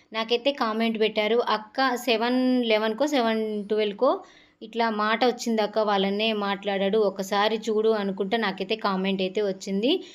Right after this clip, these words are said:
కామెంట్ కూడా స్క్రీన్ మీద ఇస్తాను చూడండి, ఎవరైనా చూడకపోతే. ఎవరో కానీ, "Thank you so much అమ్మ చెప్పినందుకు." నిజం, వాళ్ళ అన్నయ్యనో మరి ఎవరో తెలియదు కానీ మాట అయితే వినిపించింది.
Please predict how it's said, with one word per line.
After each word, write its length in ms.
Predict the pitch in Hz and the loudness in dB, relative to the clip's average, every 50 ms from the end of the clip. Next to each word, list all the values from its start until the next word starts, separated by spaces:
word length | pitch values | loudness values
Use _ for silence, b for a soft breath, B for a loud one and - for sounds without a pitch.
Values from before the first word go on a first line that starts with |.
| B B B B B | B B B B B
కామెంట్ 420 | 247 240 240 247 254 247 240 240 226 | -2 -2 0 0 0 0 0 -2 0
కూడా 220 | 208 220 233 254 | 2 2 2 2
స్క్రీన్ 380 | - - - 240 233 233 233 226 | 0 -2 -2 0 0 2 2 2
మీద 140 | 226 220 196 | 0 0 0
ఇస్తాను 440 | 208 196 202 - 214 202 208 226 262 | -2 -4 -6 -8 -8 -6 -4 -4 -4
చూడండి, 420 | 269 262 233 214 208 202 196 196 196 | -2 0 0 0 0 0 0 0 2
ఎవరైనా 340 | 196 190 190 190 190 190 | 2 2 2 0 0 -2
చూడకపోతే. 680 | 190 202 202 196 196 196 190 185 - 190 190 190 269 320 440 427 - b b b b b b b b b b - | -2 -2 -2 0 0 -2 -2 -4 -4 -4 -2 2 2 2 2 2 -2 b b b b b b b b b b -6
ఎవరో 400 | - 214 226 226 247 262 277 269 | -2 0 0 2 4 4 4 4
కానీ, 220 | 254 247 247 269 277 | 2 2 2 2 2
"Thank 300 | 262 254 226 226 226 226 226 | 2 2 2 2 2 0 0
you 140 | 247 262 | 0 0
so 160 | 254 262 233 226 220 | 0 0 0 0 2
much 240 | 220 220 220 220 - | 2 0 0 0 -2
అమ్మ 140 | 208 202 208 220 214 | -2 -2 -2 -2 0
చెప్పినందుకు." 840 | - 214 196 196 208 208 208 202 196 196 185 190 190 - - 277 320 370 359 294 240 | 0 -2 -2 -2 -2 -4 -4 -2 -2 -2 -2 -2 -4 -4 -2 0 0 2 2 0 0
నిజం, 340 | 220 208 196 190 196 226 233 226 | 0 -2 -4 -2 0 0 0 0
వాళ్ళ 260 | 214 196 196 190 190 196 | 0 0 2 2 2 2
అన్నయ్యనో 640 | 190 190 196 214 220 220 214 214 214 220 226 254 311 294 254 | 0 0 0 0 0 0 0 -2 -2 -2 -2 -2 0 0 -2
మరి 180 | 220 214 202 208 | -2 0 0 0
ఎవరో 240 | 208 196 208 214 226 | 0 2 2 0 0
తెలియదు 320 | 220 220 202 202 202 196 | 0 -2 -2 0 0 -2
కానీ 180 | 196 208 226 240 226 | -2 -2 -2 -2 -2
మాట 260 | 208 196 190 196 196 208 | -2 0 -2 -2 0 0
అయితే 220 | 202 196 196 220 208 | 0 0 0 0 0
వినిపించింది. 640 | 196 190 185 190 196 190 190 - 196 202 208 285 | 0 -2 -2 -2 -4 -6 -6 -6 -4 -2 0 0